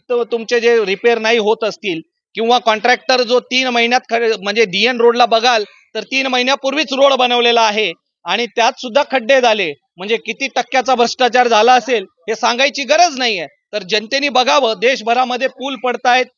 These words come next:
कुठे कोर्टाचा स्लॅब क-, पडतोय, तर मग हे टक्केवारीचं खोके सरकार आहे.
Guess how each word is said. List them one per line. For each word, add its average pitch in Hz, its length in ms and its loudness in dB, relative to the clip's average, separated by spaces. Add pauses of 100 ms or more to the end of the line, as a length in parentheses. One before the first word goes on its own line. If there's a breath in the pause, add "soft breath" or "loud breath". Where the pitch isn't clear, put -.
(220)
कुठे 226 220 0
कोर्टाचा 240 560 0
स्लॅब 220 320 -2
क-, 233 420 -8
पडतोय, 247 400 2
तर - 380 -8
मग 269 180 0
हे 247 100 0 (140)
टक्केवारीचं 277 680 0
खोके 254 380 -4
सरकार 247 360 0
आहे. 190 280 0